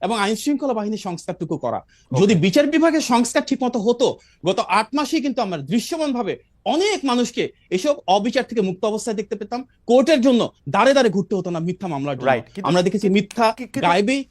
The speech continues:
Speaker 1: জালিয়াতির মামলা,
Speaker 2: আমার মনে
Speaker 1: সেগুলো
Speaker 2: হয়,
Speaker 1: থেকে তো অবশ্যই মানুষের
Speaker 2: আমার মনে
Speaker 1: নিস্তার
Speaker 2: হয় যে
Speaker 1: পেতে
Speaker 2: বিচার
Speaker 1: হবে।
Speaker 2: বিভাগের সংস্কারটা একটা জরুরি আছে, কারণ তারেক সাহেবের সব মামলা উঠে যাচ্ছে, তার নেতাকর্মীদের মামলা উঠতেছে না, এটা তো নিশ্চয়ই একটা ভালো জিনিস হতেছে না। আপনি
Speaker 1: উনি তো
Speaker 2: নিশ্চয়ই এটা
Speaker 1: এটার
Speaker 2: নিয়ে
Speaker 1: জন্য
Speaker 2: বলবেন।
Speaker 1: বারবার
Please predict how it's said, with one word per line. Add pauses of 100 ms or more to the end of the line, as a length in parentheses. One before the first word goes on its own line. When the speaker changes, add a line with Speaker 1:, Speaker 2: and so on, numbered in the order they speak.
Speaker 1:
জালিয়াতির
মামলা,
Speaker 2:
আমার
মনে
Speaker 1:
সেগুলো
Speaker 2:
হয়,
Speaker 1:
থেকে
তো
অবশ্যই
মানুষের
Speaker 2:
আমার
মনে
Speaker 1:
নিস্তার
Speaker 2:
হয়
যে
Speaker 1:
পেতে
Speaker 2:
বিচার
Speaker 1:
হবে।
Speaker 2:
বিভাগের
সংস্কারটা
একটা
জরুরি
আছে,
কারণ
তারেক
সাহেবের
সব
মামলা
উঠে
যাচ্ছে,
তার
নেতাকর্মীদের
মামলা
উঠতেছে
না,
এটা
তো
নিশ্চয়ই
একটা
ভালো
জিনিস
হতেছে
না। (360)
আপনি
Speaker 1:
উনি
তো
Speaker 2:
নিশ্চয়ই
এটা
Speaker 1:
এটার
Speaker 2:
নিয়ে
Speaker 1:
জন্য
Speaker 2:
বলবেন।
Speaker 1:
বারবার